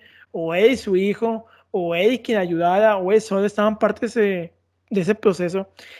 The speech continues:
Y se sentían de que eran, que estaban haciendo realmente algo, realmente estaban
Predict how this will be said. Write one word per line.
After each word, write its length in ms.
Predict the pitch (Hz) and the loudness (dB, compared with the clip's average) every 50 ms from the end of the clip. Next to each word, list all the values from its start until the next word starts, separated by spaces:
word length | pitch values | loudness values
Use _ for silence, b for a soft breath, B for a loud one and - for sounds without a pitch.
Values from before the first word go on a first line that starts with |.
| B B B B B B B _ _ _ _ _ _ | B B B B B B B _ _ _ _ _ _
Y 180 | - 320 302 240 | 2 4 4 4
se 160 | - - 240 | 4 4 2
sentían 760 | 214 - 240 220 214 208 190 - - - 214 226 233 247 254 | 4 4 2 2 2 0 -2 -4 -6 -2 2 2 2 2 2
de 80 | 254 247 | -2 -4
que 100 | - - | 0 2
eran, 220 | 226 226 233 226 - - - | 2 2 2 -2 -8 -12 -8
que 80 | - | -8
estaban 300 | 185 - - 220 254 269 | -6 -4 -2 -4 -2 -2
haciendo 320 | 262 226 - 254 254 254 240 | -4 -4 -4 -6 -4 -2 -2
realmente 520 | 240 247 262 262 269 262 262 - 190 180 175 | -2 -2 -2 -4 -6 -6 -4 -2 0 2 2
algo, 460 | 202 285 320 302 262 190 156 175 _ - | 2 2 0 -2 -4 -6 -8 -12 _ -10
realmente 640 | - 190 202 208 220 226 220 220 - 233 202 180 b b b b b b b b b b b b _ _ - | -6 -4 -4 -2 -2 -4 -6 -4 -6 -6 -6 -6 b b b b b b b b b b b b _ _ 0
estaban 840 | - 233 190 175 - _ - 220 196 190 208 233 247 247 247 240 - | 0 0 0 0 -4 _ 0 2 4 4 4 2 2 0 -4 -8 -10